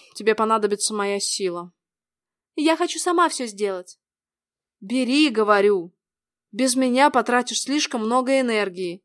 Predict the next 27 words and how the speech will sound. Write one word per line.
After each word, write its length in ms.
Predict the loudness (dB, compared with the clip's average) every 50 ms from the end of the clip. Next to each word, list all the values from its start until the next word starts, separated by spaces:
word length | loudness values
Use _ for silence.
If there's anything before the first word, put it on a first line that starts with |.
| _ _
и 100 | -6 -2
закончится 600 | 0 0 2 2 0 0 0 -2 -4 -6 -6 -6
все 200 | -6 -4 -4 -2
потерей 400 | -2 -2 -2 -2 -2 -2 -2 -2
сознания». 720 | -4 -4 -4 -4 -4 -4 -4 -4 -6 -6 -10 -12 -12 -16 -18 _ _ _ _ _ _ _ _ _ _ _ _ _ _ _ _ _ _ _ _ _ -4
«Ладно». 420 | -2 0 0 0 -2 -4 -8 -12 -14 _ _ _ _ _ _ _ _ _ _ _ _ _
Я 200 | -2 0 0 2
взяла 240 | 2 2 2 2 2 2
его 160 | 2 0 0
за 160 | -2 -2 -2
руку 360 | -2 -4 -4 -6 -8 -10 -6 _
и 80 | -4 -4
сейчас 480 | -2 -4 -6 -6 -4 -2 -2 -2 0 2
же 80 | 0
ощутила 500 | 0 0 -2 -8 -12 -10 -6 -6 -4 -4
нечто 380 | -4 -2 -2 -4 -4 -4 -6 -8
необычное, 680 | -6 -6 -4 -4 -4 -4 -4 -6 -8 -8 -8 -8 -8 -12 -16 -20 _ _ _ _ _
словно 340 | -8 -4 -2 -2 0 0 2
волна 320 | 4 4 6 6 6 4 4
прокатилась 540 | 2 0 -4 -4 -4 -2 -4 -4 -4 -6
по 140 | -8 -8 -8
телу, 380 | -6 -4 -4 -4 -4 -6 -8 _ _ _ _ _
отчего 360 | -20 -14 -12 -10 -8 -6 -6
местами 460 | -6 -6 -8 -6 -6 -6 -4 -4 -6
стало 320 | -6 -6 -4 -4 -4 -4 -4
щекотно. 540 | -6 -10 -12 -6 -4 -4 -4 -4 -8 -14 -20 -20 _ _ _ _ _ _ _ _ _ _ _ _ _ _ _ _ _ _ _ _ _ _ _ _ _ _ _ _ _
«Ок, 360 | -4 -2 -2 -2 -4 -8 -20